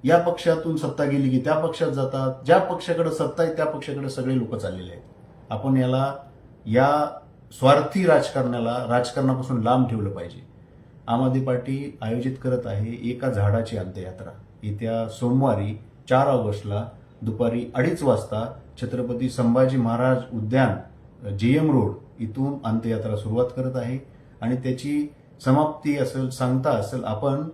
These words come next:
जे आपलं पुणे महानगरपालिकेचं मेन गेट आहे, या गेटवर याची सांगता करणार आहोत आणि आपण हा विषय आयुक्ताच्या कानावर घालणार आहोत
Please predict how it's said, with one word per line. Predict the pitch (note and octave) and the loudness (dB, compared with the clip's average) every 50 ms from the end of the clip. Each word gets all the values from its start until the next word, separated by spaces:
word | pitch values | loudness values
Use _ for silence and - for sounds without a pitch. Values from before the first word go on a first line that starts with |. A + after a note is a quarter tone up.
| - - - - - - - - A2+ | -14 -20 -20 -20 -20 -20 -16 -4 0
जे | B2 | 0
आपलं | C3+ B2+ C#3 D3 D3 | 0 2 2 0 0
पुणे | D3+ D3+ D#3 F3 F#3+ | 0 2 2 4 4
महानगरपालिकेचं | F3+ D3+ C#3 C#3 C#3+ C#3 C#3 C3+ C#3 C3+ C3 C3 C3+ C3 C#3 C3+ | 4 4 2 2 0 0 0 0 0 0 0 0 0 0 0 2
मेन | A#2 A2+ C3 C#3+ D3+ D3 B2+ | 4 4 4 4 4 4 4
गेट | A#2 B2+ C3+ C3+ C3+ B2 | 4 4 2 2 0 -2
आहे, | A#2 A#2+ B2 - - A2+ | -4 -4 -4 -4 -4 -2
या | A#2+ A#2+ | -2 0
गेटवर | A#2 A#2 A#2 A2 A#2 A#2+ A2+ G#2+ | 0 0 0 0 0 -2 -2 -2
याची | G#2 G#2 - | -2 -4 -4
सांगता | A2 G#2+ G2+ G2+ G2+ G#2 | -4 -2 -2 0 -2 -2
करणार | G2+ G#2+ G2 G2 G2 G2 G2 | -4 -4 -4 -4 -4 -4 -4
आहोत | G2 G#2+ G#2+ - A#2+ | -4 -6 -6 -6 -6
आणि | A2+ A2+ A2+ | -6 -4 -4
आपण | G#2+ G#2 G#2 G#2 B2 B2+ C3 C#3+ D3 - - - | -4 -4 -4 -4 -2 -2 -2 -2 -4 -8 -14 -10
हा | - - C#3 D3 | -2 0 2 2
विषय | C#3 C#3 B2+ - - A#2 A#2 B2 C3 - - - - - - - | 2 2 -2 -2 -4 -4 -6 -6 -6 -10 -16 -20 -20 -12 -6 -2
आयुक्ताच्या | A2 B2 B2+ C3 - C3+ B2+ - C3 | 0 0 0 0 -2 -4 -4 -2 -4
कानावर | - G#2+ G#2 G#2 G2+ G2+ G2 | -4 -2 -2 0 0 0 -2
घालणार | G2 G2 G2+ G2+ G2 G2+ | -2 -4 -4 -2 -2 -2
आहोत | G#2 A#2 A#2+ | -2 -4 -4